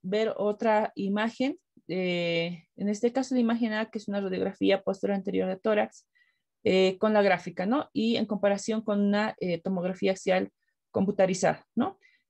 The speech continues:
Eh, vamos a ver que en, en estos estudios nosotros estamos viendo, ¿no? El colapso del, eh, lóbulo superior del campo pulmonar derecho. Eh, menciona, ¿no? Un aumento de la densidad apical paratraqueal derecho,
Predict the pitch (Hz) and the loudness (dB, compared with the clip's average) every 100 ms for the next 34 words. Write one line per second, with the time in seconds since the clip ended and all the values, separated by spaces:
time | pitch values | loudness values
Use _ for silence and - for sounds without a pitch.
0 | - 208 202 254 285 254 247 262 - 240 | 0 4 6 4 4 4 4 2 2 4
1 | 240 196 190 185 185 185 180 180 180 190 | 6 4 0 -2 -2 -2 -2 -2 -4 -6
2 | - _ _ _ _ _ _ _ 208 220 | -8 _ _ _ _ _ _ _ -2 -2
3 | 247 269 247 247 240 240 240 220 214 208 | 0 -2 0 0 0 0 -4 -6 -6 -4
4 | 202 202 202 170 180 240 240 190 - - | -2 -2 0 0 2 0 2 2 2 0
5 | 214 196 196 208 - 185 180 190 190 214 | 0 2 0 -2 -6 -6 -2 -2 -2 -2
6 | 214 214 202 202 220 202 185 185 185 185 | -4 -2 0 2 0 -2 -4 -6 -6 -8
7 | 190 185 180 175 226 226 214 302 - _ | -6 -4 -4 -2 0 0 0 -6 -10 _
8 | _ _ _ - 190 190 190 185 170 - | _ _ _ -2 4 6 6 4 0 -6
9 | _ 180 208 202 247 220 190 233 240 214 | _ -4 -4 2 2 2 0 0 0 0
10 | 202 202 208 208 196 175 180 180 190 185 | -2 -4 -4 -4 -2 -2 -2 -6 -2 2
11 | 190 190 185 - 190 208 - 190 180 185 | 2 0 -4 -2 0 0 -2 -4 -4 -6
12 | 175 196 190 175 170 175 165 - | -6 0 0 2 0 0 -2 -10